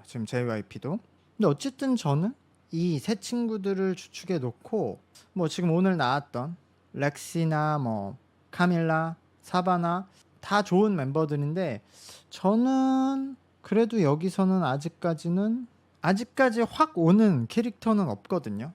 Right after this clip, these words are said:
다른 친구들은. 그러니까 여기서 친구들이 본인의 좀 그런 캐릭터를 잘 어필을 해야 될 것 같아요. 예를 들어 저는 전체적인 폼은 사바나도 괜찮게 보이는데 사바나가 너무 지금 캐릭터가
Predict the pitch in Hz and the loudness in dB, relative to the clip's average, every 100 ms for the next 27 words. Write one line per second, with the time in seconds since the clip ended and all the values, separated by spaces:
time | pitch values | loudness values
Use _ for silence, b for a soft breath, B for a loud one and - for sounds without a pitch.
0 | _ - 123 123 - 185 135 110 190 - | _ -8 -6 -6 -6 -8 -6 -10 -12 -14
1 | - 151 147 147 170 B B B 151 165 | -8 -6 -4 -4 -6 B B B -4 -2
2 | 180 - 226 233 214 214 214 110 B B | -4 -4 -6 -4 -4 -4 -4 -6 B B
3 | B 180 202 226 208 190 202 165 127 147 | B 0 2 2 2 0 -2 -2 -2 -2
4 | 139 135 254 302 - 220 208 175 160 - | -2 -2 -2 -4 -6 -2 0 -2 -4 -4
5 | 131 143 113 135 - 165 151 214 240 208 | 0 0 -2 -4 -4 0 2 2 2 0
6 | - 117 - - 165 208 220 214 196 185 | -2 -6 -6 -4 2 2 4 2 2 2
7 | 175 156 202 196 185 170 240 262 269 311 | 2 0 2 2 2 0 0 0 -2 -6
8 | - B B - 277 294 330 320 311 294 | -12 B B -2 2 4 4 4 0 0
9 | 285 269 214 160 208 202 185 165 170 180 | 0 -4 0 0 0 -2 -2 0 0 0
10 | 180 240 262 262 254 226 190 143 196 208 | 0 -2 -2 -2 -2 -2 0 0 2 0
11 | 156 147 170 214 - 196 160 156 156 95 | 0 -4 -2 -4 -2 -6 -2 -2 -2 -4